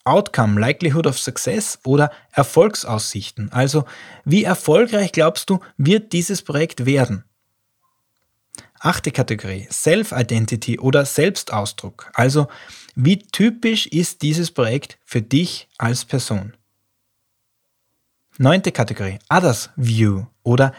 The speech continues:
Ansicht der anderen. Also, wie wichtig empfinden dieses Projekt andere Menschen, die dir wichtig sind? Zehnte Kategorie, Value Congruency oder Werteübereinstimmung. Also,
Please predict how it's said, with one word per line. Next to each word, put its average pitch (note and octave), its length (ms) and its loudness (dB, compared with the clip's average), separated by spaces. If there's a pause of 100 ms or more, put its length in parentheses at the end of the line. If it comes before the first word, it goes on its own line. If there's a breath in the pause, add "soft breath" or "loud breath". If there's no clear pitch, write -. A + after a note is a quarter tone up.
(100)
Ansicht D#3+ 500 2
der E3+ 120 0
anderen. A2+ 460 0
Also, C3+ 400 2 (380 loud breath)
wie C#3 260 2
wichtig G#3+ 400 -2
empfinden D#3+ 600 2
dieses D#3+ 280 -2
Projekt - 420 -4
andere F#3+ 440 4
Menschen, A2 560 0
die B2+ 120 0
dir C3+ 160 2
wichtig - 380 -4
sind? - 320 -14 (1700)
Zehnte G#3 280 2
Kategorie, G#2+ 460 -4 (420 soft breath)
Value D#3+ 500 4
Congruency A#2 920 0
oder C#3+ 360 2
Werteübereinstimmung. A2 1300 0 (200 soft breath)
Also, B2 380 0